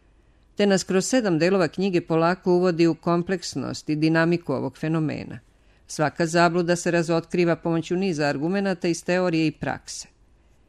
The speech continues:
Kako su ove predrasude prisutne u našoj kulturi, knjiga je izuzetno korisna za stručnjake koji se bave psihičkim poremećajima i mentalnim zdravljem, društvom i njegovim uzrocima u nastanku bolesti,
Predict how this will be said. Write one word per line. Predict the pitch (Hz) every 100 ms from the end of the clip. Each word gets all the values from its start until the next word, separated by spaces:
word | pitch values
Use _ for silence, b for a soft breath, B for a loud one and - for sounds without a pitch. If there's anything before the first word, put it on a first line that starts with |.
| _ _ _ _ -
Kako | 165 170
su | 156 170
ove | 160 165
predrasude | 170 165 170 160 165 160
prisutne | 160 175 170 170 147
u |
našoj | 139 151 - 175
kulturi, | 196 190 214 214 214
knjiga | - 196 190
je | 185 175
izuzetno | 180 165 165 170 175 170
korisna | - 208 160 - 143
za | 139
stručnjake | 156 - 190 - 180 165 170
koji | - 170
se | 180
bave | 165 196 135
psihičkim | - 143 156 - 143 131
poremećajima | 170 170 151 151 - 147 147
i | 147
mentalnim | 147 156 156 160 147 147
zdravljem, | 139 151 156 123 127 127 -
društvom | 147 160 156 - 160 151
i |
njegovim | 147 147 151 147
uzrocima | 165 170 170 - 165 156
u |
nastanku | 151 151 - 160 139 143
bolesti, | 131 165 151 - -